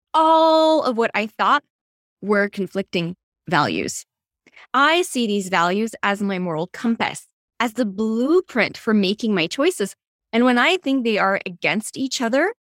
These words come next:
or that I can't satisfy them all and I feel stuck and I throw my hands up, having this algorithm where I would enter my values and rank them in terms of importance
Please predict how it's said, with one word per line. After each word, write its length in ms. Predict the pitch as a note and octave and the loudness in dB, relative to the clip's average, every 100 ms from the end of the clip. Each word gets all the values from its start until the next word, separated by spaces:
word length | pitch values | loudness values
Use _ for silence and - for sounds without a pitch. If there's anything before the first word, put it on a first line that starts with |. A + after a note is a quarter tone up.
| _ _ _ _ _ - | _ _ _ _ _ -6
or 180 | A#3+ B3 | 0 2
that 140 | A#3 | 4
I 80 | G3+ | 2
can't 280 | - C4+ C4+ | 0 -4 -2
satisfy 480 | A3+ A3 A3+ A3+ G#3+ | 0 0 -2 -2 -2
them 200 | F#3 - | -2 -4
all 380 | E3+ E3 A#3 A4 - _ _ | 0 2 2 0 -6 _ _
and 120 | G#3 | -2
I 60 | G3+ | -2
feel 260 | - F3+ D#3 | 0 -4 -4
stuck 600 | - - C#4 G#4+ - - _ _ _ _ - | -8 -4 0 0 -2 -20 _ _ _ _ 0
and 80 | C4 | 2
I 80 | |
throw 120 | B3+ C4 | 2 2
my 140 | B3+ | 0
hands 260 | A#3+ F3+ E3 | 0 -2 -2
up, 200 | D#3+ _ | -4 _
having 420 | - C#4+ E4 E4+ A#3+ | -4 0 2 4 2
this 160 | G#3+ - | 0 0
algorithm 640 | G3+ G3 D#3 C#3 C#3+ A#3 - - - - | 0 0 -4 -4 -2 -2 -6 -20 -20 0
where 160 | A#3 | 2
I 180 | - B3+ | 4 4
would 380 | B3 B3 A#3+ A3+ _ _ - | 4 4 4 0 _ _ -2
enter 320 | D#4+ E4 E4+ | -2 0 0
my 180 | D4+ C#4 | 2 2
values 680 | G#3+ A3+ A3 F#3+ E3 E3+ - _ - | 2 2 2 0 -2 -8 -16 _ -2
and 360 | A3 G3+ F#3 | 0 0 0
rank 260 | F3+ A#3 F4+ | 2 2 0
them 480 | A#3+ G3 G#3 F3 E3 | -2 0 2 2 -2
in 120 | G#3+ | -4
terms 280 | G#3 G#3 G#3+ | -4 -4 -2
of 80 | F#3 | -4
importance 640 | E3+ - G3+ - D3+ - | -4 -6 -6 -6 -8 -10